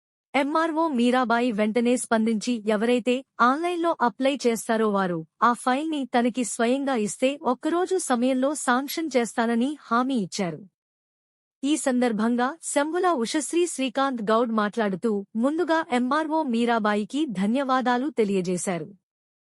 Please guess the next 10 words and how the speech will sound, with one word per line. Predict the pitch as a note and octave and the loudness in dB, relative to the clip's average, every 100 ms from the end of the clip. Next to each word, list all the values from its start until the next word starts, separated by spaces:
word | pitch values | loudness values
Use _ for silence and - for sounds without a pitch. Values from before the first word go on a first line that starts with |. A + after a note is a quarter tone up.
| _ _ - | _ _ -4
నిరుద్యోగ | B3 E4 F4+ E4+ E4 E4 | 0 2 2 2 2 2
యువతకు | B3 A#3+ B3 B3 - C4 - | 2 2 2 2 0 -4 -2
ఈ | B3+ | 2
యొక్క | A#3+ A3+ A3+ A3+ | 2 2 0 -2
యువ | G#3 A#3+ C4+ | 0 0 0
వికాసం | B3+ C4 B3+ - B3 | 0 -2 -2 -2 -2
పథకంలో | G#3 G#3 A3 A3 A3+ A3+ | 0 -2 -2 0 0 0
యాభై | G#3+ A3 G3+ B3+ | 0 0 2 0
వేల | A#3+ A#3+ | 0 0
నుండి | B3+ A#3 G#3+ A#3+ | 0 0 0 -2